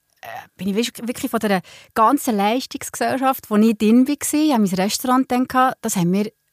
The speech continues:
aufgegeben, also ich und meine Schwester, das ist das L M P L in Zwiegen Baby gewesen. Und dann haben das aufgegeben und bin ein kleines Loch gefallen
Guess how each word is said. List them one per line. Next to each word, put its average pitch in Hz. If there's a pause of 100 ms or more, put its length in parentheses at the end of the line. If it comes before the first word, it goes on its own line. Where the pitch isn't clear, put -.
(120)
aufgegeben, 185
also 151
ich 190
und 185
meine 165
Schwester, -
das 165
ist -
das -
L 151
M 165
P -
L 165 (100)
in 175
Zwiegen 180
Baby 180
gewesen. - (400)
Und -
dann 220
haben 247
das 240
aufgegeben 302
und 330
bin 214
ein -
kleines 208
Loch 165
gefallen 269